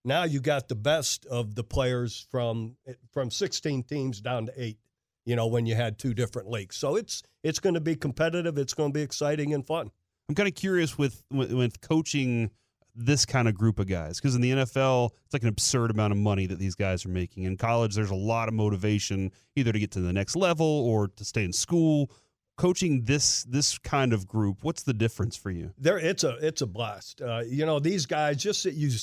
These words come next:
Speaker 1: as you said, they, they still wanna get to the next level,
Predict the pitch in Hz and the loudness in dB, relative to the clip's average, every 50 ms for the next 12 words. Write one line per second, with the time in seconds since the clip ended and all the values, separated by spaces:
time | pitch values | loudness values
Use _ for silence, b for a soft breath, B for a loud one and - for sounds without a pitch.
0 | - - 139 131 123 110 - 135 123 104 - - 139 113 101 90 92 139 170 190 | -4 -4 -2 -2 -2 -2 -2 -4 -4 -2 -2 -2 -2 -2 -2 -2 -2 0 0 0
1 | 185 - _ _ _ _ _ _ - 165 196 - - - - 185 185 175 151 139 | -2 -4 _ _ _ _ _ _ 0 2 2 2 2 2 4 4 4 6 4 2
2 | 135 135 135 127 117 113 131 123 - - 127 123 120 120 117 110 - - 127 127 | 2 2 0 0 0 -2 -4 -4 -2 -2 -2 -2 0 0 -2 -2 -2 -2 0 0
3 | 127 120 - 90 | 0 0 -2 -6